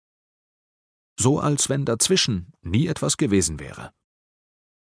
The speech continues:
Die Gazelle wird niemals verstehen, dass sie sich gerade ganz am Anfang einer gewaltigen Entwicklung befindet.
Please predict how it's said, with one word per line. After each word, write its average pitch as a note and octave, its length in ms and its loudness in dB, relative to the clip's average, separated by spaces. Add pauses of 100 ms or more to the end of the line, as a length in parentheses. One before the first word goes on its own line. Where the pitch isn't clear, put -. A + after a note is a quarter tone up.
(300)
Die E2 60 0
Gazelle C#3+ 480 2
wird A#2+ 160 0
niemals A2 520 2
verstehen, A2 540 0
dass D#2+ 140 -6
sie E2+ 100 -4
sich D#2+ 200 -8
gerade F2+ 380 -2
ganz G#2+ 340 0
am G2 220 0
Anfang B2 440 0
einer A2 240 -4
gewaltigen G#2 720 0
Entwicklung E2 560 -4
befindet. B1+ 500 -10